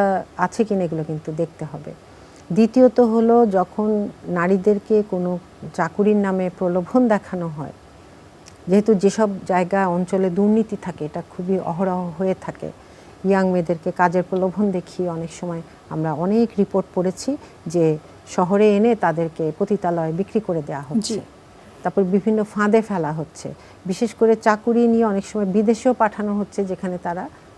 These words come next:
Speaker 1: মানবেতর জীবনযাপন করছে, তাদের উপর নানান ধরনের হয়রানি হচ্ছে, যেগুলো স-, পরে এমবাসিতে হয়তো রিপোর্ট হয়। আমরা এটা দেখেছি অনেক জায়গায়।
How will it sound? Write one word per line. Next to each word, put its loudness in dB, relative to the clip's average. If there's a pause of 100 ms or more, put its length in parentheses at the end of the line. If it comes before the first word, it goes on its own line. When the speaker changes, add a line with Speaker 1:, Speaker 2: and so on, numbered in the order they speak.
(120)
Speaker 1:
মানবেতর 4 (140)
জীবনযাপন -4
করছে, -10 (100)
তাদের -4
উপর -6 (100)
নানান -2 (100)
ধরনের -4 (340)
হয়রানি 4
হচ্ছে, -4
যেগুলো -2
স-, -8 (300)
পরে 4 (300)
এমবাসিতে 2
হয়তো -4
রিপোর্ট -4
হয়। -8 (720)
আমরা -2
এটা -8
দেখেছি -6
অনেক -4
জায়গায়। -8